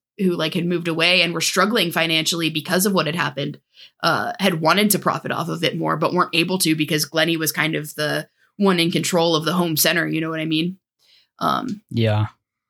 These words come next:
Speaker 1: I, I couldn't find anything on that. And I'm not saying that they, you know, maybe they weren't that greedy or anything, but if they were struggling that hard, I, I can imagine they may have, it may have crossed their minds once or twice to be like, "Man,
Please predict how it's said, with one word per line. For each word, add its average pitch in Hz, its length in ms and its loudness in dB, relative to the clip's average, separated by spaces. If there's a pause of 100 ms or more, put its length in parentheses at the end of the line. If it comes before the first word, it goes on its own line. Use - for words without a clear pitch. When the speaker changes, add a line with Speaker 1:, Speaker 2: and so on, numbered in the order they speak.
(140)
Speaker 1:
I, 226 200 0
I 226 40 0
couldn't 269 200 2
find 202 200 2
anything 220 300 0
on 226 140 0
that. 226 320 0
And 180 120 0
I'm 220 100 2
not 196 160 2
saying 202 260 2
that 180 140 -2
they, 160 380 -2
you 180 140 -2
know, 147 140 -4
maybe 170 300 0
they 165 260 -2
weren't 170 340 -2
that 165 160 2
greedy 160 400 0
or 151 100 -4
anything, 151 440 -2
but 147 220 -2 (500)
if 190 200 0
they 220 100 4
were 240 100 0
struggling 214 480 4
that 175 160 2
hard, 190 340 4
I, 147 120 0
I 190 100 2
can 196 160 -2
imagine 165 460 0
they 156 120 0
may 160 200 2
have, 156 220 -6 (240)
it 190 80 0
may 180 100 -2
have 175 140 -4
crossed 165 240 -2
their 170 120 0
minds 165 360 0
once 156 180 -4
or 156 80 -6
twice 151 280 0
to 180 100 -8
be 165 100 -4
like, 160 160 0
"Man, 170 340 0